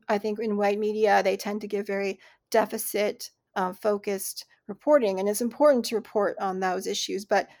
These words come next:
the fuller picture, they sometimes miss 'cause they don't understand what it is to be Native, right? And, um, and often a lot of people who they quote and stuff are people who are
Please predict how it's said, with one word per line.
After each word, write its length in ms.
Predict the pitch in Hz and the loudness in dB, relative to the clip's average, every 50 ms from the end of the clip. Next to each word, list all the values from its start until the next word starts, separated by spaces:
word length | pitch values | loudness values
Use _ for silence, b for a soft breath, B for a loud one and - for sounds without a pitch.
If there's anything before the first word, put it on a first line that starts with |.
| b b b b _ _ _ _ - | b b b b _ _ _ _ 0
the 160 | 220 214 208 | 4 4 4
fuller 320 | 208 - 302 311 294 240 226 | 4 4 4 8 8 8 8
picture, 600 | - 220 202 - - - 196 - - - - - | 6 0 -4 -4 -6 -6 -4 -4 -4 -4 -4 -2
they 120 | 208 190 190 | -2 -4 -4
sometimes 400 | - 226 220 214 226 196 185 208 | -2 -4 -4 -2 -2 -4 -4 -4
miss 560 | 196 202 196 175 - - - - - - - _ - 226 | -2 0 0 0 0 -2 -6 -10 -12 -12 -14 _ -18 -12
'cause 140 | - 214 196 | -6 -4 0
they 160 | 202 202 202 | 2 2 2
don't 200 | 196 202 202 190 | 2 2 0 0
understand 500 | 196 196 190 - - 226 208 202 196 190 | -2 -4 -4 -6 -4 -4 -4 -2 -2 -4
what 120 | 185 180 185 | -4 -4 -4
it 120 | 190 190 | -2 -2
is 160 | 208 208 202 | -2 -2 -2
to 80 | - 208 | -6 -8
be 240 | 226 208 233 240 208 | -6 -4 -4 -2 -4
Native, 440 | 180 170 170 175 170 175 - - _ _ - | -4 -6 -8 -10 -10 -10 -12 -14 _ _ -4
right? 260 | 190 185 190 190 - B B B B B B B | -2 0 0 -2 -4 B B B B B B B
And, 280 | 226 220 214 208 208 | 2 4 4 4 2
um, 400 | 196 196 190 185 180 180 - - _ - | 2 2 0 0 -2 -4 -8 -8 _ 2
and 80 | 220 208 | 4 4
often 400 | 208 214 - - 214 196 185 - | 4 4 2 -2 -6 -6 -6 -4
a 60 | 214 | 0
lot 160 | 208 196 185 | 2 2 2
of 80 | 196 202 | 2 -2
people 240 | - 220 214 - 202 | -8 -10 -10 -10 -10
who 140 | 202 220 202 | -8 -4 -2
they 200 | 190 180 175 180 | 0 0 -2 -2
quote 400 | _ _ - 226 214 214 196 - | _ _ 0 4 4 4 4 2
and 100 | 196 190 | -2 -8
stuff 300 | - 190 175 175 - 196 | -8 -8 -8 -8 -6 -4
are 260 | 180 165 151 190 - _ _ _ _ | -2 -2 -2 -4 -8 _ _ _ _
people 260 | - 214 208 - 190 | -12 -12 -10 -10 -10
who 180 | 180 202 196 180 | -8 -8 -8 -6
are 260 | 180 175 175 - - | -6 -6 -6 -8 -10